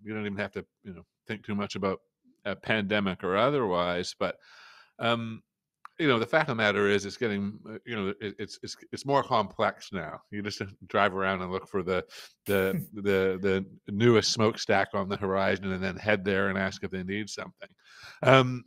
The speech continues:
Speaker 1: uh, uh, so I guess a lot of manufacturers are probably, you know, they're, they're kind of in this same headspace where they're, they're, uh, looking at it for the first time and, and understanding that the,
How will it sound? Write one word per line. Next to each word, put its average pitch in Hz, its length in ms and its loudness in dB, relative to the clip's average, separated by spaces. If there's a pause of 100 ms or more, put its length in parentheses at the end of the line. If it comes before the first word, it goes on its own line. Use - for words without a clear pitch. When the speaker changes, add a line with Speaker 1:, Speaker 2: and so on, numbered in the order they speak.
(800)
Speaker 1:
uh, 175 340 -4 (120)
uh, - 160 -8 (100)
so 226 160 2
I 226 60 4
guess 247 220 0
a 202 60 4
lot 170 200 2
of 156 60 -4
manufacturers 143 640 2
are 135 60 0
probably, 139 760 -2 (140)
you 175 100 -12
know, 170 100 -8
they're, 170 160 -8 (140)
they're - 100 -18 (100)
kind 110 180 -4
of 127 80 -10 (440)
in 127 140 2
this 139 240 0
same 147 300 -2
headspace 123 640 -2
where 101 180 -2
they're, 101 220 -4 (540)
they're, 107 220 2 (280)
uh, 98 220 -8 (180)
looking 120 500 -2
at 123 160 6
it - 140 -4
for 120 120 -4
the 113 100 -4
first 123 460 -6
time 131 640 -2
and, 120 380 0 (680)
and 123 300 2
understanding 131 760 2
that 110 280 0
the, 104 380 2